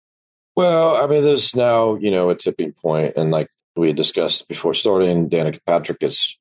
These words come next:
has been on Good Morning America discussing, you know, breast implant illness. And a colleague of mine, Sha-, Doctor Sean Parsons, did her explant. And, um,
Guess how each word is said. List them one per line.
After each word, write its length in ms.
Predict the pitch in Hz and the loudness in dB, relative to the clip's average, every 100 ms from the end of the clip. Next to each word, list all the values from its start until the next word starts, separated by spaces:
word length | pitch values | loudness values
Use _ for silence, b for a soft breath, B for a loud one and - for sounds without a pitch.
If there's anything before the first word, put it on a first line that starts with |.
| - | -6
has 280 | 76 - - _ - | -2 -2 -4 _ -4
been 120 | 85 | -2
on 140 | 78 87 | -4 -2
Good 120 | 101 | 0
Morning 260 | 101 95 80 | 2 2 0
America 720 | 82 92 87 - 71 71 - _ | 2 2 0 -2 -2 -2 -6 _
discussing, 680 | 76 - 85 - 80 76 71 - | -4 -2 -2 -2 -2 -4 -6 -10
you 80 | 80 | -8
know, 100 | 71 | -4
breast 220 | 90 - | -4 -2
implant 300 | 78 69 64 | -6 -4 -4
illness. 480 | 65 65 62 - - - | -4 -4 -4 -4 -4 -2
And 460 | 76 71 67 67 | -2 -2 -2 -6
a 200 | - 71 71 | -10 -12 -6
colleague 280 | 90 87 | -2 0
of 120 | 78 76 | 0 -2
mine, 280 | 76 71 69 | -2 -2 -2
Sha-, 240 | - 67 | -4 -4
Doctor 300 | - 78 - | -4 -4 -4
Sean 240 | - 71 | -4 -4
Parsons, 460 | - 92 - - 73 | -2 -2 -2 -6 -8
did 180 | - - | -8 -8
her 140 | - - | -8 -4
explant. 460 | - - 71 71 67 _ _ _ _ _ | -4 -4 -10 -14 -16 _ _ _ _ _
And, 340 | 82 76 71 71 | -4 -2 -2 -2
um, 340 | 67 64 60 | -2 -4 -10